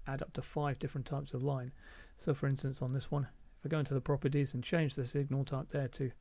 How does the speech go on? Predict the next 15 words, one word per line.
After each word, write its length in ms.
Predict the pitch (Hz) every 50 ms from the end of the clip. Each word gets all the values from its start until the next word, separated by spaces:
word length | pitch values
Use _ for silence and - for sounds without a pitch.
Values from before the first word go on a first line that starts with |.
| - - - - - - - - - - - - - - -
earth, 260 | 185 180 143 - - - - - - - - - - - - - - -
you 100 | - 180
can 140 | - - 139
see 80 | - 156
the 140 | 139 139
change 300 | - - 151 139 131 123
straight 220 | - - 156 147 139
away 340 | 135 135 143 143 135 - - - -
throughout 280 | - - - 180 165 -
the 80 | - -
project, 460 | - 151 151 143 147 139 139 - - - - - - -
so 140 | - - -
that 200 | 170 160 - -
will 120 | - 139 139
ad-, 160 | 127 135